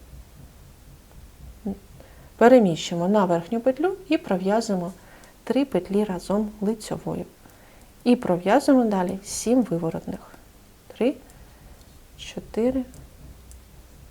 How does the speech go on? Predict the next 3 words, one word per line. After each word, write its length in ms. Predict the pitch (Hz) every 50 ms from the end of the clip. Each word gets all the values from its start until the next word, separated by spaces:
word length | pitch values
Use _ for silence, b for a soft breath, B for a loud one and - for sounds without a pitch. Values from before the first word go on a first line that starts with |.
| - - - - - - - -
п'ять, 300 | - 196 220 240 - - - - - - - - - - - - - - - - -
шість, 340 | - 208 226 - - - - b b b b b b b b b b b b b - - - - - - - - - - -
сім. 520 | - - - - - - 165 165 170 165